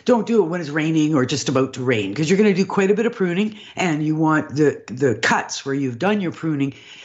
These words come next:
to dry rather than sit wet.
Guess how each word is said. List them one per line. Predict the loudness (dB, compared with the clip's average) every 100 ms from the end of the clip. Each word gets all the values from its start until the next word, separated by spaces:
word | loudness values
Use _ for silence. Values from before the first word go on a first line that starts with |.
| -10
to | 0 4 4
dry | 2 0 2 4 2 2 2 0
rather | 0 0 0
than | 0 0
sit | 0 0 0 -4
wet. | -8 -8 -10 -18